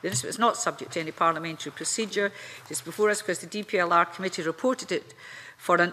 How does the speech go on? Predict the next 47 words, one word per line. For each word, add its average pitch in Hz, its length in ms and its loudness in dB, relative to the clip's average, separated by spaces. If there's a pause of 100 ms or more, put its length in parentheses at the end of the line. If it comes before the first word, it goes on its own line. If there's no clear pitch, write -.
incorrect 196 540 2
reference 190 480 4
to 220 80 4
another 214 280 8
instrument 180 460 -2
and 170 120 -6
responded 240 420 0
to 143 80 -8
the 160 60 -2
point - 320 0
the 165 60 0
Lord 208 220 6
President's 170 540 0
private 233 420 6
office 175 300 0
has 156 140 -6
confirmed 170 340 0
it - 80 -12
plans 233 280 8
to - 100 -8
correct - 260 -2
there 160 120 4
at - 80 -4
the 160 60 -10
first - 260 2
available 147 300 0
opportunity. 156 540 -4
Do - 140 -6
members 190 260 0
have 185 80 -2
any 175 140 -4
comments 151 400 -4 (240)
in 147 80 -8
relation 175 320 -2
to - 80 -14
that 147 180 4
statutory 160 460 -2
instrument? 139 440 -6 (1160)
Um, 175 500 4 (440)
are 175 100 4
members 202 340 2
content 190 460 0
to - 60 -2
endorse - 320 0
the 92 80 -8
conclusions 185 600 -4
reached - 380 -4